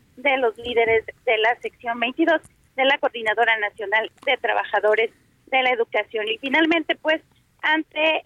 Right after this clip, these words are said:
estos desmanes que han provocado los normalistas, las autoridades estatales implementaron un operativo en inmediaciones de Palacio de Gobierno para evitar que los jóvenes vandalizaran este lugar.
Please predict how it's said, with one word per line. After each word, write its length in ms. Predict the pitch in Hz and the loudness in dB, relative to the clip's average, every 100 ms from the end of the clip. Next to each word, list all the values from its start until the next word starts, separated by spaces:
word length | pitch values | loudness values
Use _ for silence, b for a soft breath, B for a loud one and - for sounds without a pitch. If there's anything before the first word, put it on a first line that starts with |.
| 285 | -2
estos 220 | - 269 | -2 -2
desmanes 460 | 233 226 311 349 - | -2 0 0 0 0
que 80 | 240 | -4
han 60 | |
provocado 540 | 233 254 226 247 254 254 | 0 2 4 4 4 4
los 160 | 208 | 2
normalistas, 680 | 214 262 254 240 262 - 262 - _ _ - | -2 -2 -2 -4 -8 -4 -4 -4 _ _ -6
las 220 | 262 262 | 0 2
autoridades 500 | 269 247 247 247 247 | 2 2 2 4 2
estatales 680 | 247 - 240 269 269 269 277 277 | -2 -4 -2 2 2 2 0 -2
implementaron 680 | 269 233 247 247 240 240 247 | -10 -6 -4 0 2 0 0
un 80 | 247 | -2
operativo 680 | - 233 233 - 320 302 - - - | 0 0 -2 0 2 2 0 -10 -12
en 200 | 392 339 | 2 4
inmediaciones 680 | 339 311 254 240 254 247 240 | 4 2 0 -2 -2 0 0
de 80 | 220 | -2
Palacio 380 | 233 220 247 269 | -2 -2 0 0
de 120 | 226 | 2
Gobierno 500 | 240 226 254 - 262 - _ _ | 4 4 2 2 -2 -4 _ _
para 220 | 294 285 | 0 0
evitar 360 | 269 240 240 247 | 0 -4 -4 -2
que 120 | 247 | -4
los 140 | 208 - | -6 -8
jóvenes 420 | - 233 233 226 226 - | 0 2 2 0 -6 -8
vandalizaran 920 | - 226 220 233 214 208 240 220 214 220 _ _ - | -2 -2 0 -2 -2 -6 -2 0 0 -4 _ _ -6
este 360 | 233 - 226 | -6 -4 -6
lugar. 340 | 208 202 196 | -2 0 0